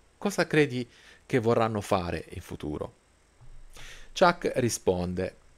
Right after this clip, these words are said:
"So bene che rischio di essere contraddetto e sai che mi hanno sempre insegnato a non sottovalutare mai il nemico. Ma guardando attentamente le loro capacità,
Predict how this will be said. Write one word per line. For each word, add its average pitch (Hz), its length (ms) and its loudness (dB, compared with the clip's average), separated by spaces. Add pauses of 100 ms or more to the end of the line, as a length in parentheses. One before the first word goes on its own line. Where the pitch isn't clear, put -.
(1400)
"So - 200 8
bene 151 460 8
che 95 320 6 (540)
rischio 110 400 0
di 101 80 4
essere 104 340 4
contraddetto 117 1040 6
e 139 80 6
sai 143 360 6
che 135 140 2
mi 127 140 2
hanno 143 160 2
sempre 151 420 6
insegnato 127 840 6
a 104 80 6
non 113 180 2
sottovalutare 107 720 6
mai 113 400 6
il 92 100 -2
nemico. 90 540 -2 (600)
Ma 143 200 4
guardando 160 440 8
attentamente 120 880 6
le 107 100 0
loro 120 200 4
capacità, 101 680 2